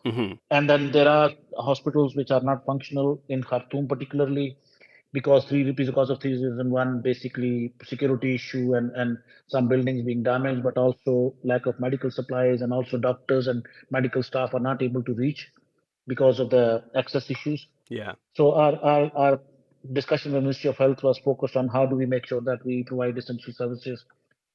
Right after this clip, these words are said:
Speaker 2: to ensure that we are, one, able to in-,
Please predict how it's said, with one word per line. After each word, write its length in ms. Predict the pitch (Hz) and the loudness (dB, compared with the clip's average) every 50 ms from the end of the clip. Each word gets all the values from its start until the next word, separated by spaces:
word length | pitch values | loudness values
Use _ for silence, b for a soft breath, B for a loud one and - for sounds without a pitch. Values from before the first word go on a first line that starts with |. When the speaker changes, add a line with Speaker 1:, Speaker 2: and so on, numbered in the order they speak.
| _ _ _ | _ _ _
Speaker 2:
to 80 | - 135 | -4 -4
ensure 300 | 131 123 - 143 135 127 | -4 -2 0 0 0 2
that 240 | 120 127 123 123 127 | 0 0 -2 -2 -2
we 120 | 127 127 | -2 -2
are, 140 | 127 127 139 - 151 156 147 135 - | -2 -2 -2 -4 -4 -6 -6 -6 0
one, 300 | 139 143 147 147 147 151 - | 2 2 4 4 2 0 0
able 260 | 143 139 123 139 131 | 0 0 0 0 -2
to 120 | 127 135 127 | -2 -2 -4
in-, 260 | 123 127 123 123 | -2 -2 -2 -4